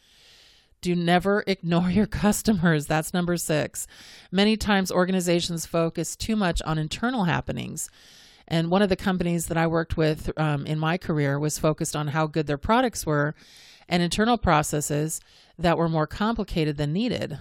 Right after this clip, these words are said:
This led them to not p-, pay attention to the voice of their customer and what the customer ultimately wanted. What happened? Declining revenue or, and organizational de-, uh, degradation. So you really want to make sure that you're not ignoring your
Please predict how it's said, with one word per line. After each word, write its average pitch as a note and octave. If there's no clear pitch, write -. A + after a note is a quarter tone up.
This D#3+
led E3
them D#3
to -
not D3+
p-, -
pay D3+
attention D#3+
to -
the D3
voice D3+
of C#3
their C3+
customer D3
and E3
what E3
the D#3+
customer D#3+
ultimately D3
wanted. D3+
What D3+
happened? G#3
Declining E3
revenue G3
or, D#3
and D3+
organizational D#3
de-, C#3+
uh, C#3
degradation. D3
So D3+
you G#3
really B3
want G3
to F3+
make E3+
sure F3
that D#3
you're D3+
not D3+
ignoring F3
your D#3